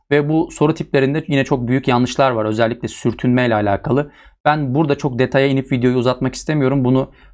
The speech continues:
tork, açısal ivme videolarında zaten tekrar konuşacağız. Ee, burada biraz geçiştirmiş gibi olacağım açıkçası. Şimdi bu iki cisim de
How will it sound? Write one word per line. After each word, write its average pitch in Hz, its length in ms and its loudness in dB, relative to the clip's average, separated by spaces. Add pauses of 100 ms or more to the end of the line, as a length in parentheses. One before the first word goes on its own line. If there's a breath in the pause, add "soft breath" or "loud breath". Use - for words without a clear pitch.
(120)
tork, 139 360 2
açısal 139 360 -2
ivme 131 260 2
videolarında 120 560 0
zaten 143 420 -2
tekrar 135 400 -2
konuşacağız. 123 640 -2 (420 soft breath)
Ee, - 360 -4
burada 143 260 2
biraz 143 220 0
geçiştirmiş 123 560 0
gibi 107 140 -2
olacağım 101 280 -2
açıkçası. - 500 -10 (380 soft breath)
Şimdi 165 200 4
bu 262 100 -2
iki 196 180 2
cisim 143 340 0
de 180 220 0